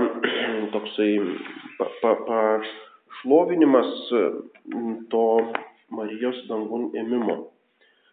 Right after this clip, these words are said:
Toliau šventasis Modestas Jeruzalietis:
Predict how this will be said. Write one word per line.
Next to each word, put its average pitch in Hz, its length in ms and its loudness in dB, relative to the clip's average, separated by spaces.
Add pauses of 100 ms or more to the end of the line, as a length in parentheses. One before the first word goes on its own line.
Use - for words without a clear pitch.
(120)
Toliau 123 280 4
šventasis 143 580 0
Modestas 151 760 4
Jeruzalietis: 139 880 6